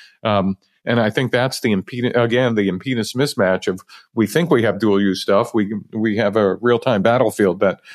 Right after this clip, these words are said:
these lessons need to be, be, uh, be implemented quickly. That would be the only thing I would say on top of what Mike said.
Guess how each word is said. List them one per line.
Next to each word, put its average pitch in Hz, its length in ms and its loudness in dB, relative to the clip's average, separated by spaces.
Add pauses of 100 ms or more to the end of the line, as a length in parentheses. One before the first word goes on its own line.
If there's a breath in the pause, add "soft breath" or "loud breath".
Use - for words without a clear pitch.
(180 loud breath)
these 104 200 2
lessons 110 400 -2
need 107 200 2
to 101 80 2
be, 98 200 0
be, 101 300 2
uh, 87 120 2 (840)
be 123 160 0
implemented 101 600 0
quickly. 95 420 -2
That 123 120 2
would 117 160 2
be 104 120 2
the 95 200 2
only 98 200 0
thing 98 160 -2
I 87 60 -2
would 85 180 -4 (260 loud breath)
say 117 140 -2
on 98 80 2
top 95 180 -2
of 90 100 0
what 90 180 -2
Mike 92 200 -2
said. - 220 -6